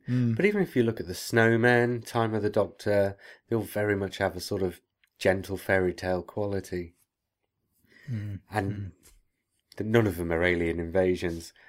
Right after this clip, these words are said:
Speaker 2: Well, this one's like a, well, it looks to me like it's gonna be an alien invasion. The Thing from Another World. Well, in
Speaker 1: Mm.
Speaker 2: fact, as he puts it, he puts it, "It's The Thing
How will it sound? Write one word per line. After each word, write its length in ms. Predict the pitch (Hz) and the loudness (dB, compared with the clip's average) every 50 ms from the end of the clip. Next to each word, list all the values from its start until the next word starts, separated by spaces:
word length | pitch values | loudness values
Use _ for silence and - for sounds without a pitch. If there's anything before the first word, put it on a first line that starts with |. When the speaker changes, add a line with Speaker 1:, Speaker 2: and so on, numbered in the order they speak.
| - _ _ _ | -20 _ _ _
Speaker 2:
Well, 100 | - 107 | 0 0
this 120 | 123 117 - | 2 2 0
one's 200 | 101 87 87 85 | -2 -2 0 0
like 180 | 95 92 90 - | 0 0 2 2
a, 380 | 87 87 87 85 85 82 82 - _ _ - _ _ - | 0 2 2 0 0 -2 -6 -10 _ _ -20 _ _ 0
well, 120 | 107 92 | 0 2
it 60 | 90 | 2
looks 200 | 104 127 117 - - | 2 0 0 0 -2
to 100 | - 98 | -2 -2
me 180 | 98 104 98 | 0 0 2
like 200 | 87 85 90 90 - | 0 0 -2 -4 -6
it's 100 | 87 - | -6 -4
gonna 140 | - 101 92 | -4 -2 0
be 80 | 95 95 | 2 0
an 140 | 92 92 - | 0 0 -2
alien 360 | 98 98 92 92 92 92 87 | -4 -2 0 0 0 -2 -2
invasion. 640 | 90 90 90 90 98 98 98 98 90 82 87 85 82 - _ _ _ _ _ | -2 -4 -2 0 2 2 2 2 0 -4 -6 -10 -12 -14 _ _ _ _ _
The 100 | - 175 | -2 0
Thing 200 | - 196 185 170 | 2 2 2 2
from 160 | - - 151 | 0 -4 -4
Another 200 | 151 156 143 156 | -2 0 0 2
World. 360 | 160 170 160 120 92 - - - _ _ _ _ - - - | 2 2 2 2 -2 -6 -10 -18 _ _ _ _ -18 -12 2
Well, 180 | 147 160 190 | 8 10 10
in 40 | 175 113 | 10 12
Speaker 1:
Mm. 20 | |
Speaker 2:
fact, 200 | 196 175 151 127 | 12 10 10 10
as 140 | 135 127 - | 6 4 6
he 120 | 175 180 | 6 4
puts 300 | - - 98 85 - - | 6 4 2 0 2 4
it, 280 | 101 98 98 - - _ _ _ _ _ _ _ _ _ - - - - - - - - - - | 4 4 4 4 0 _ _ _ _ _ _ _ _ _ -20 -20 -20 -20 -20 -20 -20 -20 -8 0
he 140 | - 151 160 | 4 4 4
puts 280 | 156 143 123 113 101 107 | 6 8 6 6 6 6
it, 160 | 117 110 110 - | 6 6 4 4
"It's 180 | - 131 - - | 0 0 0 4
The 160 | - - 160 | 6 6 6
Thing 560 | - - - 165 147 104 95 101 123 123 - | 8 8 10 10 10 10 8 4 0 -2 -4